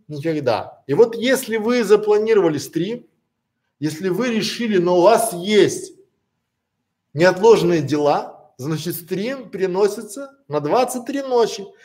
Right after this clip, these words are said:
Значит, вы не ляжете спать до тех пор, пока вы сегодня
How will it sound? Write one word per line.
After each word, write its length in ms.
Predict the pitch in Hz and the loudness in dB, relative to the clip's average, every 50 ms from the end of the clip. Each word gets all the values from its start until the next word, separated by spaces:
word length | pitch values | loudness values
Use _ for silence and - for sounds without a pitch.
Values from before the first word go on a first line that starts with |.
| - - _ | -20 -8 _
Значит, 280 | 190 196 202 214 226 | -2 -2 -2 -2 0
вы 120 | 247 294 285 | 0 0 0
не 160 | 277 277 262 | 0 -2 2
ляжете 480 | 262 269 294 294 226 - - - 254 247 | 4 6 6 6 4 2 0 -4 -4 -4
спать 800 | 254 - - _ _ 285 285 277 254 233 190 147 - - - - - _ _ _ _ _ | -4 -8 -14 _ _ 4 4 6 6 4 4 2 0 -4 -10 -16 -20 _ _ _ _ _
до 100 | 147 165 | -2 -2
тех 340 | 160 - 220 202 220 - - | 0 0 -2 -2 -2 -8 -10
пор, 260 | - 262 285 269 - | -6 -2 0 0 0
пока 320 | - 220 196 208 226 226 220 | 0 -2 0 0 0 0 2
вы 140 | 220 208 - | 0 -2 -4
сегодня 840 | - - 214 208 185 175 180 190 202 214 196 - 277 277 254 | -6 -8 -8 -8 -4 -2 0 0 0 0 -2 -4 -8 -10 -10